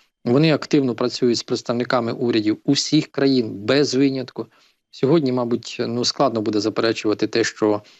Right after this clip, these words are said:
Франція, наприклад, дивиться дуже сильно в бік Китаю. Пригадаємо візит Макрона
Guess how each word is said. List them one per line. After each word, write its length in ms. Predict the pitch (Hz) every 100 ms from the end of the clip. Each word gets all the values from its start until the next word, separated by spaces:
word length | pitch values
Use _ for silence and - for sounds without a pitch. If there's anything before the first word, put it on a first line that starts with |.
| _ _ _
Франція, 560 | - 151 143 131 - 104
наприклад, 440 | 101 110 - 98
дивиться 380 | 117 107 107 101
дуже 260 | 107 113
сильно 340 | 110 113 107 107
в 40 |
бік 220 | 101 104
Китаю. 760 | - - 131 147 135 113 113 107 - _
Пригадаємо 640 | - 117 113 120 123 110 104
візит 480 | 117 113 120 117 - _ _ _ -
Макрона 640 | 117 117 135 127 113 107